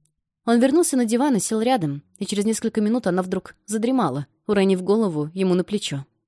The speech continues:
Почти час он старался не шевелиться, и только когда заглянула Дарья Сергеевна и объявила о том, что все готово для перемещения воспитанников в Росинник,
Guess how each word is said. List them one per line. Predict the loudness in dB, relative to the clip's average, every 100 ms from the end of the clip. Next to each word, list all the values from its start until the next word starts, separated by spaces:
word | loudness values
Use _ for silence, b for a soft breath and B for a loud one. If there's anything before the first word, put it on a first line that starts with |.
| _ _ _ _ -2
Почти | -2 0 -2
час | -2 -2
он | -4
старался | 0 0 0 -2
не | -4
шевелиться, | -2 -2 -2 -2 -2
и | -2
только | -2 -2 -4 -6 -8
когда | -4 0 0
заглянула | 0 0 0 0
Дарья | 2 0
Сергеевна | 0 -4 -2 -2 0 0
и | 0
объявила | -2 -2 0 2 2
о |
том, | 0 -2 -4 _ _ _
что | -6 -4
все | 0
готово | 0 0 0 -2
для | -2
перемещения | -2 -2 -2 -2 -2 0 0
воспитанников | -2 -4 -6 -6 -6 -8 -12 _
в | -2
Росинник, | -2 0 -2 -4 -6